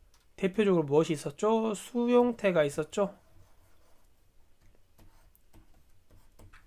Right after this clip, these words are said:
수용태 잠깐 사진을 보여드리겠습니다. 수용태, 갈고리 발톱만으로 지탱하는 벌레 형태, 그리고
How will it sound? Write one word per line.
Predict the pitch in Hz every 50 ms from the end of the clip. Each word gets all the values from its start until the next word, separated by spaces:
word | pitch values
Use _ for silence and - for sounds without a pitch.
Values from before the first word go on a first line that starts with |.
| - - - - - - - - -
수용태 | - - - 208 208 208 202 202 190 - 214 214 214 220 220 220 214 208
잠깐 | 202 - 175 165 - - 175 175
사진을 | 170 - 180 175 190 180 180 190 202 208 208
보여드리겠습니다. | 185 180 165 160 160 156 156 147 147 135 - - 135 131 135 135 120 - - - - -
수용태, | - - - - 190 190 190 190 185 175 160 156 156 - - - 175 160 - - _ _ _ _ _ _ _ -
갈고리 | - - 175 170 175 185 196 220 226 220 214 -
발톱만으로 | - 190 190 180 - 208 208 202 196 175 170 170 175 180 190 208 214 220 226 226 226 226 - - - - - - - - - - -
지탱하는 | - - - - - - 175 165 160 156 147 156 170 202 226 226 226 220 226 226 - - - - - - - - - - - - - - - - - - -
벌레 | - - 135 135 139 151 160 160
형태, | 170 170 165 165 - 185 - - - - - - - - - - - - - - - - - - - - - - - -
그리고 | - 202 226 214 190 190 196 170 123 117 -